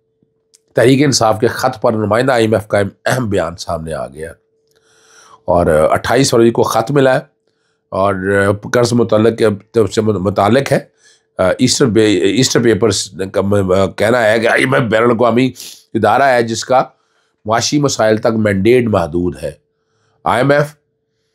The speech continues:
मुआशी सियासी मसाइल पर त-, अ, अ, सियासी और सियासी मसाइल पर तबसरा नहीं, मुकामी सियासी मसाइल पर तबसरा नहीं करता।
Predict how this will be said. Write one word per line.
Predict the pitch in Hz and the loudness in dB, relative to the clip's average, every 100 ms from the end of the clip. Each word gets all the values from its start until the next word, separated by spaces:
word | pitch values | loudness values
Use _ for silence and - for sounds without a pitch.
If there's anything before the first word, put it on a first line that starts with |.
| _ _ - | _ _ -2
मुआशी | 120 127 - 156 | 0 2 0 -2
सियासी | 151 - 117 120 | -2 0 0 0
मसाइल | 139 123 117 | -2 0 0
पर | 117 120 | 0 0
त-, | 117 | 2
अ, | 107 104 107 104 107 | 2 4 2 2 2
अ, | 104 | 0
सियासी | 101 123 113 160 151 151 _ _ _ _ | 0 -2 0 2 0 -2 _ _ _ _
और | 104 | -2
सियासी | 135 127 147 | 0 2 0
मसाइल | 131 113 107 | 0 0 0
पर | 117 113 107 101 | 0 -2 -4 -4
तबसरा | 95 - 127 | -2 0 0
नहीं, | 110 101 | 0 0
मुकामी | 104 110 123 143 139 | 0 0 2 2 0
सियासी | - 107 123 | 0 0 0
मसाइल | 117 110 | 0 0
पर | 110 | 0
तबसरा | 107 98 - 120 | 0 -2 0 0
नहीं | 104 101 | 0 0
करता। | 92 82 - 78 - | -2 -6 -6 -14 -14